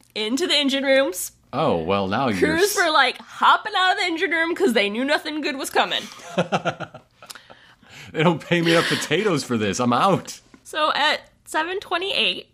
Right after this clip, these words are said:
Speaker 1: the Eastland listed to a forty-five degree angle.
Speaker 2: That seems a lot more than the four inches.
Speaker 1: Yep.
Speaker 2: Uh.
Speaker 1: It is. A piano,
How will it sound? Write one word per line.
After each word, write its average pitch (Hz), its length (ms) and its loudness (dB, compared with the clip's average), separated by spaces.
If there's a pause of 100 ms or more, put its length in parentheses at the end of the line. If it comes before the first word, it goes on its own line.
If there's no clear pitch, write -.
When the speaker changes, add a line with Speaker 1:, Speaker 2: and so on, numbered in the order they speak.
(420)
Speaker 1:
the - 160 -8
Eastland 339 340 -4
listed 262 340 -2
to 254 100 0
a 226 60 0
forty-five 202 680 -4
degree 180 320 -10
angle. - 480 -8 (240)
Speaker 2:
That - 180 -4
seems 254 240 2
a 220 60 0
lot 170 240 0
more 190 200 2
than 160 160 2
the 131 80 4
four 175 300 0
inches. 135 680 -4
Speaker 1:
Yep. 427 220 4 (340)
Speaker 2:
Uh. 117 220 -10 (220)
Speaker 1:
It 415 60 -12 (180)
is. - 200 -12 (680)
A - 60 -8
piano, 320 760 0